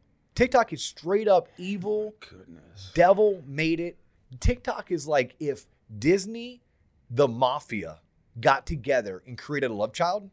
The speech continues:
Speaker 2: I think that was called Mickey Mouse.
Speaker 1: No, no, no, no. There's two evil empires. The mafia is one of them, and Disney's the second one.
Speaker 2: All right, owned by A B C.
Speaker 1: Okay.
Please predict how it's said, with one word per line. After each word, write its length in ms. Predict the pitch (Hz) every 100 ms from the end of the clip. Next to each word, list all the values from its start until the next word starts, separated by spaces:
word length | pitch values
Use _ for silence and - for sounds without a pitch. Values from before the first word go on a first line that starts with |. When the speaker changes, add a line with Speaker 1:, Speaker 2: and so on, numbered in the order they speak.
| _
Speaker 2:
I 100 | 82
think 200 | 78 87
that 120 | 85 82
was 80 |
called 240 | - 85 80
Mickey 240 | 80 82
Mouse. 400 | 78 73 73 - _ _ _ _ _
Speaker 1:
No, 120 | 113
no, 80 | 117
no, 220 | 107 80 - _ -
no. 200 | 98 - _ _
There's 180 | 147 -
two 240 | 196 185
evil 260 | 151 147 107
empires. 480 | 110 95 92 69 -
The 80 | 98
mafia 360 | 107 131 - 147
is 80 |
one 180 | 120 110
of 100 | 110
them, 260 | 104 101 104
and 100 | 117
Disney's 300 | 104 95 95
the 40 | 82
second 300 | - - 151
one. 140 | -
Speaker 2:
All 40 | -
right, 140 | - -
owned 200 | 76 78
by 60 | 78
A 20 |
B 40 | -
C. 60 | 73 131
Speaker 1:
Okay. 120 | -